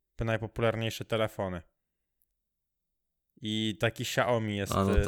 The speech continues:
Speaker 1: najpopularniejszym telefonem i nie będziesz mógł używać tam aplikacji, od których jesteś uzależniony. Wyobraź sobie, że ja i ty nie możemy korzystać z YouTube'a,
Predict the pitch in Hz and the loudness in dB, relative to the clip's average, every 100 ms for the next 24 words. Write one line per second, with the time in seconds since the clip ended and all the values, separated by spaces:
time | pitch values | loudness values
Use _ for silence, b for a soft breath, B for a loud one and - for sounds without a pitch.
0 | 104 90 90 117 110 104 113 - 101 113 | 4 2 0 0 0 0 -2 -4 -4 -2
1 | 107 - 120 135 120 117 104 139 135 117 | -2 -2 -4 -4 -2 -2 2 2 4 0
2 | - 107 - 120 101 110 113 - 117 - | 0 -4 -4 -4 -4 -2 -2 -2 -6 -6
3 | 107 113 - 110 107 127 110 - 110 - | -6 -8 -4 -2 -2 -6 -10 -8 -8 -6
4 | 113 110 - 117 107 107 101 104 92 87 | -8 -8 -8 0 0 2 -2 -4 -8 -8
5 | - _ _ _ _ _ _ _ _ 170 | -14 _ _ _ _ _ _ _ _ -2
6 | 190 147 - 135 170 139 117 123 131 b | 2 0 2 0 2 2 2 2 0 b
7 | b b b b 101 110 135 131 - 101 | b b b b -2 0 2 0 -4 -2
8 | 101 143 - 113 117 113 135 160 - 135 | -2 -2 -4 -4 0 0 0 0 0 0
9 | 107 95 - 110 139 - _ _ _ - | 0 -4 -2 -2 -4 -10 _ _ _ -12
10 | 95 101 113 131 - _ _ _ _ _ | -8 0 2 0 -4 _ _ _ _ _
11 | - 143 160 127 95 104 135 | -4 0 0 0 2 2 0